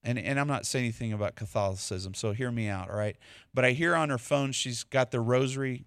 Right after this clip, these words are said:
going and she's praying. I can see her. She's keeping track with it. God has a unique, wonderful, personal way for you to pray.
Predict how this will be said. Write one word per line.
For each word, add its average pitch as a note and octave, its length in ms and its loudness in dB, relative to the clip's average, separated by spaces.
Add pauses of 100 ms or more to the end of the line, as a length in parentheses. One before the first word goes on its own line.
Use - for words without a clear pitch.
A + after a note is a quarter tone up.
going B2 320 0
and A2 120 -2
she's A#2+ 220 -2
praying. A#2+ 320 -2
I A2 80 -2
can A2+ 140 -4
see B2 200 -2
her. A2 60 2
She's G#2+ 240 -4
keeping A#2+ 360 -4
track A2+ 360 2
with A#2+ 120 0
it. A#2+ 180 0 (1040)
God E3 480 6
has B2+ 720 0
a A2+ 80 -2
unique, A#2 760 -2
wonderful, C3 800 -2 (140)
personal C#3+ 960 -2
way A2 460 2
for - 200 -12
you G#2+ 400 0
to - 160 -14
pray. F2+ 480 -10